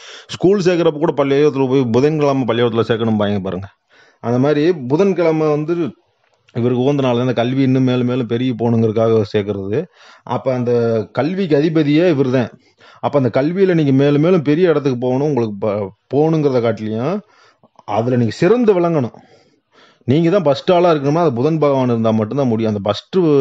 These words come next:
அஞ்சு ரேங்க், பத்து ரேங்க்குள்ள இருக்கவங்கள பாருங்க, புதன் பகவான் அவங்க ஜாதகத்துல வலுவா இருப்பாங்க. அது, அது புதன் பகவானோட அவங்க ஜாதகத்துல கெட்டு போயிருந்துச்சுன்னு வச்சுங்க, படிப்பு சுட்டு போட்டாலும் வராது. அப்ப அதனால அந்த படிப்பு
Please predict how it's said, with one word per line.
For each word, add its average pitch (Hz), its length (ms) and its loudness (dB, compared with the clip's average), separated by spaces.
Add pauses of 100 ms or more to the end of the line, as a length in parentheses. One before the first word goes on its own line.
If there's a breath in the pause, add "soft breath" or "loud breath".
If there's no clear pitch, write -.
(560 soft breath)
அஞ்சு 131 300 0
ரேங்க், 147 280 0
பத்து 123 220 -2
ரேங்க்குள்ள 143 340 0
இருக்கவங்கள 120 340 0
பாருங்க, 117 480 0
புதன் 135 300 0
பகவான் 127 280 0
அவங்க 117 260 -2
ஜாதகத்துல 127 380 -2
வலுவா 123 400 0
இருப்பாங்க. 101 320 -6 (520 soft breath)
அது, 98 500 -4 (100)
அது 101 260 -4
புதன் 127 280 0
பகவானோட 151 540 0
அவங்க 127 300 0
ஜாதகத்துல 135 360 0
கெட்டு 127 300 -2
போயிருந்துச்சுன்னு 131 540 0
வச்சுங்க, 101 240 -4
படிப்பு 143 340 -2
சுட்டு 123 300 -2
போட்டாலும் 127 380 0
வராது. 101 320 -4 (420 soft breath)
அப்ப 120 260 -2
அதனால 135 300 0
அந்த 147 160 0
படிப்பு 143 400 -4